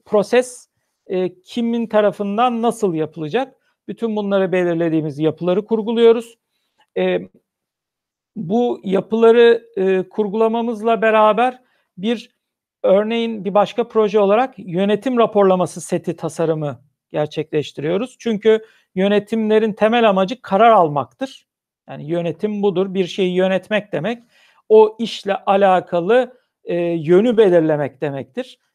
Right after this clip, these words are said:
Yönü belirlemekte karar vermekle mümkün olur. O zaman ben nasıl karar vereceğim üst yönetim olarak? E, elimde veri, bilgi, analiz, doküman olmalı ki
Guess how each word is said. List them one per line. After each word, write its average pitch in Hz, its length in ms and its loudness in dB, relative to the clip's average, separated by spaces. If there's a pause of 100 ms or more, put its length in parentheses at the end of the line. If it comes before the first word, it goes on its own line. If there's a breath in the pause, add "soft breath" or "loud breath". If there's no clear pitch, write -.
(100)
Yönü 208 280 -2
belirlemekte 180 640 0
karar 214 360 2
vermekle 156 480 -2
mümkün 143 340 -12
olur. 185 260 -6 (340)
O 196 120 0
zaman 233 300 2
ben 240 240 4
nasıl 240 240 -2
karar 196 360 4
vereceğim 156 360 -2
üst - 180 -16
yönetim 160 340 -8
olarak? 160 440 -4 (520)
E, 175 240 -2 (640)
elimde 214 480 2
veri, 196 440 4
bilgi, 208 720 -2
analiz, 214 720 0 (240)
doküman 220 540 0
olmalı 220 520 2
ki 202 360 -2